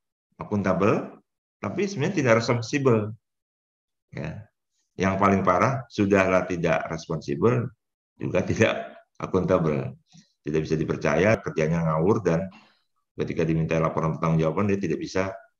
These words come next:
memberikan laporan pertanggungjawaban. Nah, akuntabilitas ini di-, diuji, ya. Cuma harusnya kan siapa yang, eh, memberikan amanah,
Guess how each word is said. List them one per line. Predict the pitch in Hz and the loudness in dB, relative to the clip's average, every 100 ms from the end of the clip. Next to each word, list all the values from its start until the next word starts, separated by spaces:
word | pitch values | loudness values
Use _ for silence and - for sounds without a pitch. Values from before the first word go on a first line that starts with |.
| _ | _
memberikan | - 76 73 80 | -10 -6 -4 -2
laporan | 78 78 78 | -2 -2 -4
pertanggungjawaban. | 73 64 78 78 76 73 67 - _ _ _ _ _ _ - 82 | -6 -4 0 0 0 0 -2 -4 _ _ _ _ _ _ -6 2
Nah, | 85 78 - 101 | 2 2 0 2
akuntabilitas | 92 90 90 90 87 92 | 4 6 6 4 2 2
ini | 135 | 4
di-, | 110 - _ _ - | 4 2 _ _ -4
diuji, | 90 95 147 127 131 113 101 110 _ _ _ _ _ _ _ 80 | 0 2 2 4 4 4 2 -6 _ _ _ _ _ _ _ -6
ya. | 82 98 117 - _ _ _ - | -2 -2 -4 -12 _ _ _ 4
Cuma | 98 87 80 98 117 | 4 6 4 4 4
harusnya | 95 92 92 127 | 4 2 2 2
kan | 143 165 139 - _ _ _ | 2 0 0 -8 _ _ _
siapa | _ - 110 113 127 120 | _ 2 2 4 4 6
yang, | 117 107 104 95 - - | 6 4 0 -2 -8 -6
eh, | 98 98 98 95 | -2 0 2 2
memberikan | 95 95 92 95 92 | 0 0 0 0 0
amanah, | 85 85 87 123 | 0 0 0 -2